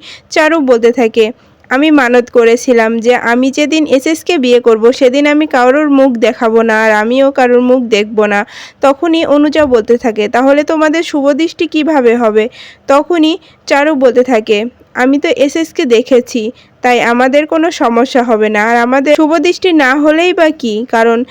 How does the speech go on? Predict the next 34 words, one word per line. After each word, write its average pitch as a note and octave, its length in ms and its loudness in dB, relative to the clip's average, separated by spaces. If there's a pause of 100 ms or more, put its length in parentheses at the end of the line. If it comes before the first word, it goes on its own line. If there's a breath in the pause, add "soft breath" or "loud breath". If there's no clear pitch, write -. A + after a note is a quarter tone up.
(220 loud breath)
এসএস D#4 340 -2
তো F#4 80 -2
আমাকে E4+ 380 0
চিনতেও B3 460 0
পারবে G#3+ 360 0
না, G#3 140 -4
আর G#3 100 0
এসএসের C4 420 0
এই D4 160 0
বিয়ের C4+ 280 0
কথা D4 280 2
মনেও A#3+ 320 2
থাকবে G#3+ 380 -2
না, G#3 140 -6
তাই B3+ 240 0
আমার C4+ 260 -2
কোনো D4+ 220 -2
সমস্যা A#3+ 520 -2
নেই।" G#3 180 -4 (340 loud breath)
তখন D4+ 300 -2
অনুজা D4+ 480 0
খুশি E4 360 -4
হয়ে F4+ 160 -2
বলতে A3 280 0
থাকে, A3+ 260 -2
"তোমার C#4+ 340 -2
যা A3+ 200 0
ভালো A#3+ 280 2
মনে D4 240 0
হয় D#4 160 -2
চারু, E4 280 0
তুমি B3+ 260 0
তাই G#3 300 0
করো।" G3+ 280 -2